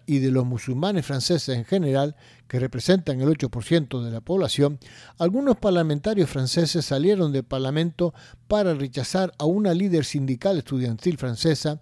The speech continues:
que, que compareció en una investigación parlamentaria vistiendo un hijab. Cuando Marie-Anne Poutot, líder del sindicato principal de estudiantes unef, apareció con un hijab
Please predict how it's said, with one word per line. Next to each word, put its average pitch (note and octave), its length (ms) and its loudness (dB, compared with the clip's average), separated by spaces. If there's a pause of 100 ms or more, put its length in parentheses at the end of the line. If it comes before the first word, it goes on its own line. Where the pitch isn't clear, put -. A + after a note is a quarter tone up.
(320)
que, F3+ 220 4 (140)
que E3+ 100 -4
compareció E3+ 640 2
en G3+ 60 2
una A3 180 2
investigación D3+ 720 0
parlamentaria D3 880 0 (280)
vistiendo C#3 480 2
un C3 160 -2
hijab. B2 280 -2 (640)
Cuando D#3 320 4
Marie-Anne F3+ 540 4
Poutot, F3 480 0 (320)
líder D#3+ 400 0
del C#3 100 -4
sindicato D3 540 -2
principal D3 480 -2
de D3 60 -2
estudiantes C#3 720 -2 (300)
unef, D3 420 2
apareció C3+ 520 2
con C#3+ 140 2
un F#3+ 180 2
hijab C#3+ 380 -2